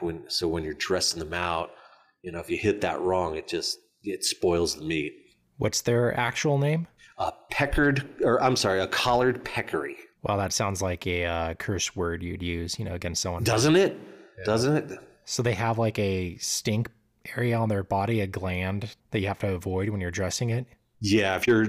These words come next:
Speaker 1: if you're dressing it out and you hit it with your knife, or if you're shooting it and you hit it too high and you get it on their back, it's, it's a scent gland. It's, uh, it can,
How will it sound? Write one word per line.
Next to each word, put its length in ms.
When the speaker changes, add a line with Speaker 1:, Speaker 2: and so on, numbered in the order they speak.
Speaker 1:
if 160
you're 80
dressing 460
it 100
out 160
and 100
you 60
hit 120
it 40
with 180
your 80
knife, 400
or 100
if 200
you're 100
shooting 500
it 200
and 80
you 80
hit 160
it 160
too 180
high 280
and 120
you 60
get 120
it 60
on 140
their 100
back, 400
it's, 220
it's 160
a 20
scent 460
gland. 520
It's, 340
uh, 240
it 140
can, 300